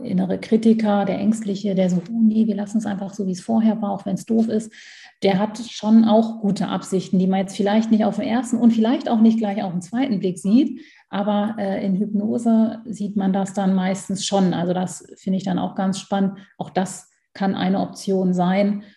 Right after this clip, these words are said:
wenn man merkt, „Okay, ich habe jetzt hier alles schon durchprobiert, aber irgendwie brüllt die Stimme so laut, ich krieg sie gar nicht leise gedreht und mit allen Tipps und Tricks, mein Blut ist super, mein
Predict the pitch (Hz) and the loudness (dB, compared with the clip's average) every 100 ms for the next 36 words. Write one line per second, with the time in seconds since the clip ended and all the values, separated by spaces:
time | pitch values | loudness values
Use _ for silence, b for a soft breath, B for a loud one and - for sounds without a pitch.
0 | _ 185 180 185 185 185 190 190 - - | _ -2 0 0 0 0 -2 -4 -10 -6
1 | 220 202 196 196 185 - - 202 208 - | 0 0 0 -4 -4 -4 -4 0 -2 -2
2 | 214 196 185 220 - - 185 202 202 190 | -2 0 2 2 2 0 2 2 2 0
3 | 202 196 175 185 175 185 196 208 202 190 | 0 0 0 -2 -2 0 4 4 2 -2
4 | - 202 196 190 190 196 196 190 196 202 | -2 0 0 0 2 2 2 2 -2 -2
5 | 190 - 190 - 185 180 185 185 185 190 | -6 -10 -12 -8 -6 -4 -4 -6 -6 -4
6 | 196 190 190 202 202 - 185 185 190 190 | -2 -2 -2 -2 -4 -2 -2 -2 -2 -4
7 | 202 220 220 220 190 - 208 208 240 220 | -2 -2 -4 -4 -8 -4 -6 -2 0 2
8 | 208 196 - _ - 202 185 196 196 196 | 0 -4 -8 _ -8 -6 -2 -4 0 2
9 | 190 202 208 208 | 4 4 4 4